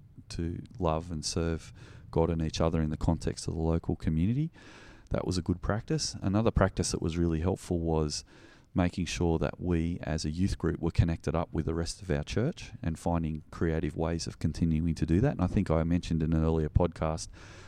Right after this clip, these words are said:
we came up with practices like a Relo Bash, where we'd have all the, all the church invited to a dinner.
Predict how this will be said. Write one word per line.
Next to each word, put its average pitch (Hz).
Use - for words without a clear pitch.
we 90
came 82
up -
with 78
practices 82
like 80
a 78
Relo 82
Bash, -
where 76
we'd 78
have 80
all 80
the, 80
all 85
the 80
church 80
invited 78
to 80
a 76
dinner. 80